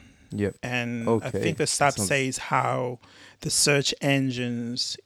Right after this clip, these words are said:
Speaker 2: reinforces racism.
Speaker 1: Oh, wow.
Speaker 2: Yeah, and I've
Speaker 1: I think
Speaker 2: I
Speaker 1: I m-, I saw, did you post
Speaker 2: I
Speaker 1: something like
Speaker 2: posted
Speaker 1: that?
Speaker 2: something
Speaker 1: Okay,
Speaker 2: about that,
Speaker 1: yeah.
Speaker 2: yeah. And I've started sort of listening to her work. It's amazing.
Speaker 1: Yep.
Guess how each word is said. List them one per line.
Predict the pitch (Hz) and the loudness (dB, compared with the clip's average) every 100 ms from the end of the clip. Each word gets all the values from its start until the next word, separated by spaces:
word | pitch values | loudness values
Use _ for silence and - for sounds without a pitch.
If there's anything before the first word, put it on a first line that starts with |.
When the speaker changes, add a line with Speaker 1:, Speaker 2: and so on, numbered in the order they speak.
| _ | _
Speaker 2:
reinforces | 139 127 131 139 131 - 117 - 131 - | -2 0 0 -2 -6 -2 -2 -2 -6 -6
racism. | 113 - 98 90 143 - _ _ _ _ - | -6 -6 -8 -10 -14 -18 _ _ _ _ 0
Speaker 1:
Oh, | 113 | 0
wow. | 92 98 110 90 - - - - | 4 6 6 4 -4 -16 -14 -6
Speaker 2:
Yeah, | 147 | -4
and | 135 131 | -2 0
I've | 131 | 2
Speaker 1:
I | 135 | 2
think | 214 220 | 4 8
Speaker 2:
I | 208 | 8
Speaker 1:
I | |
m-, | 139 117 127 _ _ | 8 4 -4 _ _
I | 120 | -6
saw, | - 170 175 | 0 2 4
did | 120 127 | 2 2
you | 160 | 2
post | - 185 220 139 | 6 6 6 6
Speaker 2:
I | |
Speaker 1:
something | 143 110 | 6 8
like | 180 | 8
Speaker 2:
posted | 190 - | 8 6
Speaker 1:
that? | 190 | 4
Speaker 2:
something | 165 139 135 127 | 4 4 4 4
Speaker 1:
Okay, | 110 | 4
Speaker 2:
about | 110 | 4
that, | 110 98 | 2 4
Speaker 1:
yeah. | 127 | 4
Speaker 2:
yeah. | 107 101 | 4 2
And | 147 139 | 2 4
I've | 135 - | 4 2
started | 156 151 | 0 2
sort | 160 143 | 0 0
of | 135 127 | 0 -2
listening | 127 139 131 - 135 131 | -8 -4 -4 -4 -4 -4
to | 135 | -2
her | 123 127 | -2 -2
work. | 120 117 120 | -2 -4 -6
It's | - - | -8 -2
amazing. | 135 131 135 135 113 110 139 - | 0 0 0 0 -2 -6 -8 -4
Speaker 1:
Yep. | 107 98 | 2 2